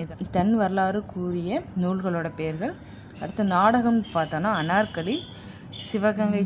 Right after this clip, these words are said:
சீமை, ராஜா தண்டனை, ஆயிரத்தி தொள்ளாயிரத்தி ஐம்பத்தி ஆறு, இதெல்லாம் வந்து பார்த்தோன்னா நாடகங்கள். இவை அனைத்தும் கண்ணதாசருடைய வாழ்க்கை குறிப்புகள் மற்றும் சிறு குறிப்புகள்.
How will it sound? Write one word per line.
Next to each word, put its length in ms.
சீமை, 340
ராஜா 480
தண்டனை, 360
ஆயிரத்தி 240
தொள்ளாயிரத்தி 320
ஐம்பத்தி 340
ஆறு, 260
இதெல்லாம் 380
வந்து 220
பார்த்தோன்னா 340
நாடகங்கள். 580
இவை 220
அனைத்தும் 420
கண்ணதாசருடைய 920
வாழ்க்கை 320
குறிப்புகள் 500
மற்றும் 340
சிறு 260
குறிப்புகள். 640